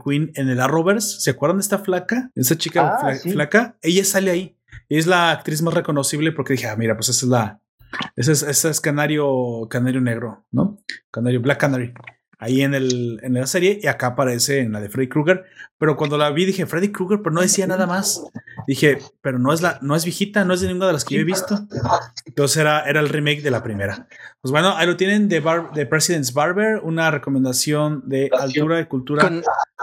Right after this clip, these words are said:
Speaker 1: de parte de Don Comics. Algo que no le ha gustado,
Speaker 3: Y con esta razón, reseña
Speaker 1: para
Speaker 3: un poco,
Speaker 1: cerrarlo.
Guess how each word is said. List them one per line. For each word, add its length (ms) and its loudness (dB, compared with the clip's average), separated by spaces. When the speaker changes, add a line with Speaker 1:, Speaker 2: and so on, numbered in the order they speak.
Speaker 1:
de 100 0
parte 300 2
de 80 0
Don 180 -4
Comics. 380 0
Algo 180 4
que 100 2
no 80 4
le 160 2
ha 60 0
gustado, 320 0
Speaker 3:
Y 40 0
con 120 0
esta 160 -4
razón, 340 -2
reseña 280 0
Speaker 1:
para 60 4
Speaker 3:
un 60 0
poco, 100 2
Speaker 1:
cerrarlo. 500 0